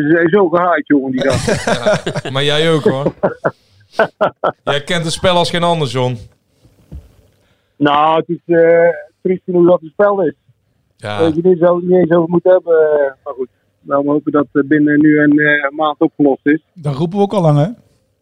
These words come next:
Speaker 1: Ja, dat roepen we al meerdere maanden. Maar goed, <laughs> eens, eh,
Speaker 3: Het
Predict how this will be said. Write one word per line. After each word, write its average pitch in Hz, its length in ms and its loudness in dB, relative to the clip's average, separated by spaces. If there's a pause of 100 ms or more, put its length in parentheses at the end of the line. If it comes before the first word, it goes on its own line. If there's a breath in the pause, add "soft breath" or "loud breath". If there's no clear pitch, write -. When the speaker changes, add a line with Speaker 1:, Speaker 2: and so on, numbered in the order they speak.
(300)
Speaker 1:
Ja, 165 340 0
dat 143 140 0
roepen 147 240 0
we 151 60 2
al 151 80 2
meerdere 175 380 2
maanden. 170 520 -2 (200)
Maar 139 300 -4
goed, - 360 -2 (100)
<laughs> - 100 -6
eens, 190 440 0
eh, 160 100 2 (200)
Speaker 3:
Het 151 240 -4